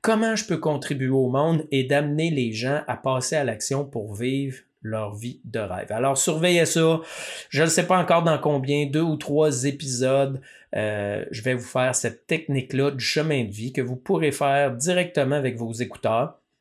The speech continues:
Bon, peut-être pas si vous êtes en voiture, <laughs> mais... Euh,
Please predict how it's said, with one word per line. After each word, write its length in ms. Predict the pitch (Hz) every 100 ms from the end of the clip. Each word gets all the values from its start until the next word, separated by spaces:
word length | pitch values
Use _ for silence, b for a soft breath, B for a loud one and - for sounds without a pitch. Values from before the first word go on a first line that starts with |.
| -
Bon, 240 | - - -
peut-être 400 | 120 113 107 -
pas 160 | 127
si 140 | 127 120
vous 180 | 117 113
êtes 100 | 117
en 120 | 113
voiture, 720 | 107 107 - 165 185 190 -
<laughs> 40 |
mais... 400 | 135 117 113 113
Euh, 400 | 107 107 104 101